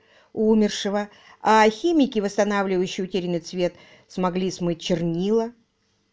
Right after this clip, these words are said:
Цветовой фон стал четким, и таким образом в некоторых местах буквы,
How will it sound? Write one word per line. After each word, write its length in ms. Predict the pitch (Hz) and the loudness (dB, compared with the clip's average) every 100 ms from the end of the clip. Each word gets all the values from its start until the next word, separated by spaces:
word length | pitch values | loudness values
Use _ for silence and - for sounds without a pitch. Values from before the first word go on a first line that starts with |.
| _ _ _ _ _ _ _ - _ | _ _ _ _ _ _ _ -20 _
Цветовой 460 | - 226 302 349 381 | 2 4 6 4 2
фон 200 | 370 359 | 0 -2
стал 320 | - 320 330 | 2 2 2
четким, 760 | - - 196 196 - 214 208 - _ _ | -2 0 0 0 -6 -10 -10 -12 _ _
и 80 | 196 | -4
таким 340 | 196 190 170 - | -2 -2 -4 -2
образом 580 | 196 302 226 156 139 - | 2 2 2 -2 -6 -8
в 120 | 156 | -6
некоторых 520 | 165 262 359 - 156 | 0 0 0 -6 -6
местах 380 | 180 170 160 147 | -6 -6 -6 -6
буквы, 500 | 147 262 381 156 139 | -4 -4 -4 -4 -8